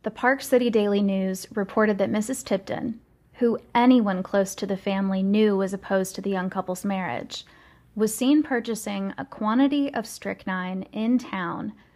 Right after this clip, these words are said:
just the day before her daughter-in-law's death. At the store, she apparently told the clerk she had a rat problem. And there was also this other strange incident. Everett Tipton,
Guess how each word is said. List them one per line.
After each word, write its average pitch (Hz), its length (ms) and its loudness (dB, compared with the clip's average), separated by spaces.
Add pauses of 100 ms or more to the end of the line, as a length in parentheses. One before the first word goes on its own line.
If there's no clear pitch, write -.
(120)
just 202 260 -6
the 196 100 -6
day 202 320 -2
before 202 420 0
her 190 120 -2
daughter-in-law's 180 720 -4
death. - 440 -6 (1000)
At 208 140 -8
the 196 60 -6
store, 214 440 0
she 196 220 -4
apparently 226 440 -2
told 196 280 -4
the 190 80 -6
clerk 190 380 -4
she - 240 -6
had 190 140 -4
a 190 60 -4
rat 202 320 2
problem. - 580 -8 (960)
And 202 120 -2
there 208 120 2
was 208 140 0
also 214 340 2
this 190 220 -4
other 190 240 0
strange 190 480 -4
incident. - 580 -8 (840)
Everett 262 400 4
Tipton, - 600 -6